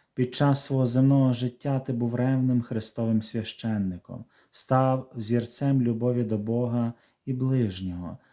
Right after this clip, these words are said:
зміцнював у людських серцях переконання,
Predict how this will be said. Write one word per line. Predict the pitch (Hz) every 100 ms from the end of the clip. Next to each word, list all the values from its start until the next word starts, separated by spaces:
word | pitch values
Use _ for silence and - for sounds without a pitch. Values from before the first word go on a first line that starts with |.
| _
зміцнював | 127 117 143 151 - 147 139 139 127
у | 120
людських | 120 - - 135
серцях | - 123 107 - 131
переконання, | - 127 117 123 120 117 104 90 87 85